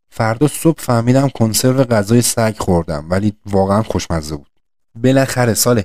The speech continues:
هزار و نهصد و هفتاد و شش به پایگاه هوایی لانگلی فرستاده می‌شه تا اونجا با خلبانای آمریکایی تبادل اطلاعات کنه و از اونجا با جنگنده‌های غربی آشنا می‌شه. خودش میگه زمانی که سوار کابین اف شونزده شدم با نمایشگر چند منظوره روبرو شدم.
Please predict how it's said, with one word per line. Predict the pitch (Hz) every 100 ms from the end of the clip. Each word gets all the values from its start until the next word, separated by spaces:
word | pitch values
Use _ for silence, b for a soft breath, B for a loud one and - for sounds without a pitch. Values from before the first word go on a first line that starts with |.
| -
هزار | 113 104 117 139
و |
نهصد | 135 113 - 120
و | 127
هفتاد | 117 - - 123 120
و | 120
شش | 113 - 73 67 - -
به |
پایگاه | 90 - 95 104 110 123
هوایی | 135 120 107 107 117
لانگلی | 123 110 101 101 113
فرستاده | 127 104 92 - 85 87
می‌شه | 85 - 85 -
تا | 131
اونجا | 135 117 117 113
با | 101 104
خلبانای | - 110 107 107 113 156
آمریکایی | 165 127 110 107 107 110 143 -
تبادل | 113 107 104 101 98
اطلاعات | 95 - - 101 98 123 -
کنه | 139 131
و | 131 -
از | 101 104
اونجا | 113 113 110 107 120 143 151 143 -
با | 107
جنگنده‌های | 104 110 110 113 110 113 107 135 185
غربی | 147 113 98 117
آشنا | 90 - 87
می‌شه. | 78 - - _ _
خودش | - 165 185 190 185
میگه | 185
زمانی | 160 139 139 156
که | 160
سوار | 156 127 120 156
کابین | 160 123 120 151 127
اف | -
شونزده | 113 101 98 95
شدم | - 101 123 104
با | 101
نمایشگر | 104 104 104 107 104 127 143
چند | - 117 101
منظوره | 104 98 98 107 135
روبرو | 127 95 90
شدم. | 85 85 78 73